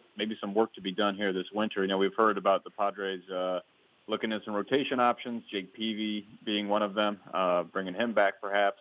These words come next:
Uh, Doug Fister's out there, Jared Weaver's out there. These kinda, you know, veteran types, uh, maybe back-end rotation types at this point, but perhaps,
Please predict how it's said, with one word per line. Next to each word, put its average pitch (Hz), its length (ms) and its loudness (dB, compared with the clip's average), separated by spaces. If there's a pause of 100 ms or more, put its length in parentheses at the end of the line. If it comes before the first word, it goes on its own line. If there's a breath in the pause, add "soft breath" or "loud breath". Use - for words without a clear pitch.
Uh, 85 280 -4
Doug 92 240 -2
Fister's 117 520 -2
out 113 220 2
there, 104 220 -4
Jared 87 280 -6
Weaver's 127 380 0
out 113 240 2
there. 104 240 0
These 107 200 -8
kinda, 101 260 -2 (520)
you - 80 -6
know, 131 200 4 (180)
veteran 117 320 0
types, 113 340 0 (120)
uh, 101 640 2
maybe 104 220 -4
back-end 107 500 -2
rotation 101 480 -4
types 101 260 0
at - 80 -20
this 101 120 -12 (100)
point, 104 240 -6
but 95 160 -4 (100)
perhaps, 98 300 -2